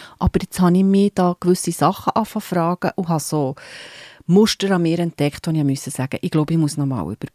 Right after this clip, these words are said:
Bücher.» Oder das mit dem M-Kopf, <laughs> haben wir viel geschrieben, «Jetzt habe auch ich's begriffen.» Solche Sachen, und das ist natürlich wunderschön.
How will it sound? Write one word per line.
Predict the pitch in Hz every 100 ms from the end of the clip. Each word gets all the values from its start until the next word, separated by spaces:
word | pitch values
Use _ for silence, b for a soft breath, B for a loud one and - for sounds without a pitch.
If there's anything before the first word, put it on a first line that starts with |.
| -
Bücher.» | 90 - - - - _ _ b b b b
Oder | 190 170 143 _ _
das | 170 175
mit | 185 165
dem | - -
M-Kopf, | 151 165 - 139 - -
<laughs> | -
haben | 165 196
wir | 185
viel | - 147
geschrieben, | 147 - 151 - -
«Jetzt | 165 - - -
habe | 160 151 -
auch | 147 135 -
ich's | 170 143 - -
begriffen.» | 170 - 208 240 - - 170 135 - B B B B
Solche | - 220 254 247
Sachen, | - 165 165
und | 190
das | 185
ist |
natürlich | 180 - 151 139 -
wunderschön. | 139 151 170 - - - -